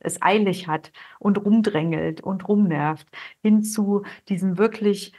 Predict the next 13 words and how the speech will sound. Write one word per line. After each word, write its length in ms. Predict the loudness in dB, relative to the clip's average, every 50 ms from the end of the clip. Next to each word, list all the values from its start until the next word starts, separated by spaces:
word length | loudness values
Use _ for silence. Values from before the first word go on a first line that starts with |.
| _ _ _ _ -4
ähm, 320 | -2 0 0 0 0 0 0
auch 180 | -2 -2 0
beim 300 | 2 0 2 2 2 2
Warten 420 | 2 4 4 4 4 2 0 -2 0
einfach 340 | 0 -2 -2 -2 -4 -2
mal 240 | -2 0 0 0 -2
in 340 | -4 -4 -4 -4 -4 -6 -8
so 200 | -6 -4 -4 -4
ein 360 | -2 -4 -4 -4 -4 -6 -8 -10
Gewahrsein, 680 | -10 -4 0 2 2 2 2 2 0 0 0 0 0 -2
in 120 | -4 -6
so 120 | -6 -6 -4
eine 340 | -2 0 0 0 -2 -4